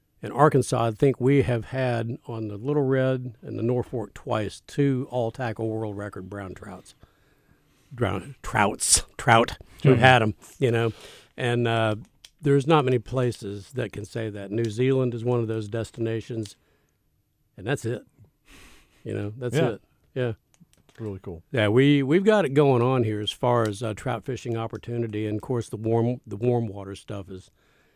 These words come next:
Speaker 1: unbelievable. You know, we don't think too much about fly fishing for bass,
Speaker 3: Mm-hmm.
Speaker 1: but, you know, Dwayne Hayda in Mountain Home does it. He's got, like, a smallmouth, uh, fly fishing tour, and he has these, these, uh,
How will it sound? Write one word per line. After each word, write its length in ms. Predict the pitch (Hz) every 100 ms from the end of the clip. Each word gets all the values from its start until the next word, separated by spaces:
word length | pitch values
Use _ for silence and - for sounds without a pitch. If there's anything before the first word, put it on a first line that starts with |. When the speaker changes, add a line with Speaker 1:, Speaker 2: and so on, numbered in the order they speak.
| _ 135
Speaker 1:
unbelievable. 600 | 113 101 104 101 101 107
You 80 | 110
know, 100 | 113
we 120 | 131
don't 160 | 123 - -
think 200 | 117 -
too 120 | 120
much 180 | 107 110
about 240 | 95 -
fly 240 | - 104
fishing 360 | 98 110 - 101
for 240 | - 107 -
bass, 440 | 104 104 101 95
Speaker 3:
Mm-hmm. 80 | 104
Speaker 1:
but, 160 | - 131
you 100 | 107
know, 80 |
Dwayne 380 | 98 107 110 101
Hayda 220 | 113 107 107
in 120 | 98
Mountain 260 | 104 104 92
Home 360 | 98 107 98 90 _ -
does 240 | 104 92
it. 160 | 95 - - _ _
He's 180 | 127 110
got, 320 | 107 104 -
like, 180 | 107 98
a 160 | 98 - _ _ _ _ _
smallmouth, 720 | - 139 123 120 113 - -
uh, 200 | - 104
fly 260 | 92 123 113
fishing 360 | - 113 95 92
tour, 380 | - 131 120 104
and 80 |
he 100 | 120
has 240 | 113 113 101
these, 140 | 101 - _
these, 300 | 117 104 101
uh, 100 | 104